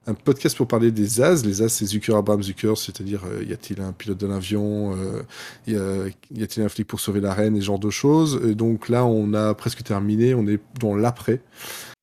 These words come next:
Euh, et sinon, euh, sinon, j'ai aussi à bord de l'U S S Orville, où là, euh, pff, avant l'arrivée de la saison trois de The Orville sur Disney Plus, on fait un rewatch, euh, de, de,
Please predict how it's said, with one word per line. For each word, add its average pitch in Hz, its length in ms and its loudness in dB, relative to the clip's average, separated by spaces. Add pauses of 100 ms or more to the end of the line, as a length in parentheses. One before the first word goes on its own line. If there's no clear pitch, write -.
(160)
Euh, 107 840 4
et 107 160 0
sinon, 117 880 0
euh, 101 120 0
sinon, 110 240 -2
j'ai 110 140 0
aussi 110 240 2
à 113 60 6
bord 120 180 4
de 113 60 6
l'U 110 160 6
S - 120 0
S - 160 2
Orville, 120 380 0
où 110 100 2
là, 127 280 4
euh, 101 180 2
pff, - 240 -16
avant 101 220 0
l'arrivée 117 260 4
de 107 60 8
la 98 40 6
saison 107 220 -2
trois 117 220 2
de 95 380 -2
The 113 160 4
Orville 107 300 4
sur - 180 -2
Disney 95 280 -6
Plus, - 320 -4 (500)
on 104 100 0
fait 156 220 4
un 120 140 6
rewatch, 104 680 -2 (140)
euh, 95 760 -6 (420)
de, 98 160 -2
de, 95 320 -2